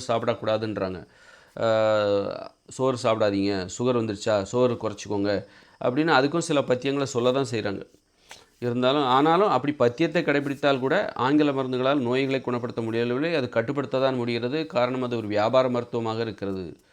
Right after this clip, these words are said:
அது வியாபாரமாக இருக்கிறது. தொடர்ந்து வியாபாரம் நடக்க வேண்டுமென்றால் நுகர்வோர்களாகிய நோயாளிகள் அந்த மருத்துவத்திற்கு தேவைப்படுகிறார்கள். அஹ்,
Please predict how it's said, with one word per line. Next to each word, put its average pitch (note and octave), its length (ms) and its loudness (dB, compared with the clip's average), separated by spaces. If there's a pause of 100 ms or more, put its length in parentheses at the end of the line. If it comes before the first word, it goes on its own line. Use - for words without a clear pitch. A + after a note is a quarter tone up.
(280)
அது G#2+ 140 -4
வியாபாரமாக A2+ 580 2
இருக்கிறது. G2+ 320 -4
தொடர்ந்து A#2+ 320 -2
வியாபாரம் A#2+ 440 4
நடக்க A2+ 300 -4
வேண்டுமென்றால் A2+ 500 -4 (340)
நுகர்வோர்களாகிய C3 840 4
நோயாளிகள் B2+ 500 2
அந்த A#2 340 2
மருத்துவத்திற்கு A2+ 680 -4
தேவைப்படுகிறார்கள். G2 800 -2 (680)
அஹ், G2+ 640 0